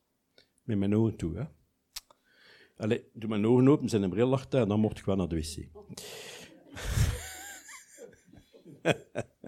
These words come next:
Maar God zei, "Je moet hem dat vergeven. Je moet hem dat vergeven." Oep. Mo-, mocht niet naar de W C. Je moet hem dat vergeven. En zo heeft God gewerkt,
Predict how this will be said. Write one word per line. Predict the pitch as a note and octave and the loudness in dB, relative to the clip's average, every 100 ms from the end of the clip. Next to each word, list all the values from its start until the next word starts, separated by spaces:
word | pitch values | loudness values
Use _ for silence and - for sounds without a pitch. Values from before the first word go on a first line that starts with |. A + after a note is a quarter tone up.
| - - - - - - - - | -14 -16 -18 -16 -16 -18 -20 -12
Maar | - C3+ D3 | 0 0 4
God | - B3+ - - - | 10 10 10 -6 -6
zei, | - F3 A3 B3+ - | 6 10 10 6 -4
"Je | - B2 | 0 6
moet | B2 | 8
hem | B2 A2+ | 8 8
dat | G#2+ | 6
vergeven. | - E2 C3 F3+ - D#2 D2 - _ _ _ _ _ _ _ _ _ _ _ _ | 2 4 6 4 2 -4 -6 -18 _ _ _ _ _ _ _ _ _ _ _ _
Je | - | 0
moet | G3 | 4
hem | A#3 | 6
dat | A3+ G#3 | 6 6
vergeven." | F3 C#3 G#3 F#3+ A2 D#2+ - _ _ _ _ _ _ - | 6 10 10 10 4 -2 -14 _ _ _ _ _ _ 10
Oep. | G3 - - - _ _ _ _ _ _ _ _ - | 10 10 -10 -18 _ _ _ _ _ _ _ _ -12
Mo-, | - - _ _ _ _ _ _ _ - _ _ _ | -12 -12 _ _ _ _ _ _ _ -20 _ _ _
mocht | - E2 | -6 -4
niet | F2 | -2
naar | E2+ D#2+ | -2 -4
de | |
W | E2 | -2
C. | - | 8
Je | F3+ B2+ - - _ _ | 8 8 4 -14 _ _
moet | - B2+ | 0 4
hem | D3+ C3 | 8 8
dat | C3 | 8
vergeven. | C#3 A#2 C3+ B2+ F2+ G2 _ _ _ _ _ _ _ _ _ _ _ _ _ - | 4 0 0 0 -4 -12 _ _ _ _ _ _ _ _ _ _ _ _ _ -4
En | B2 B2+ | -2 0
zo | B2 | 6
heeft | F#3 G3 | 6 6
God | - G3 | 4 0
gewerkt, | - E3 E3 - - F#3 | 0 0 0 -2 -12 -20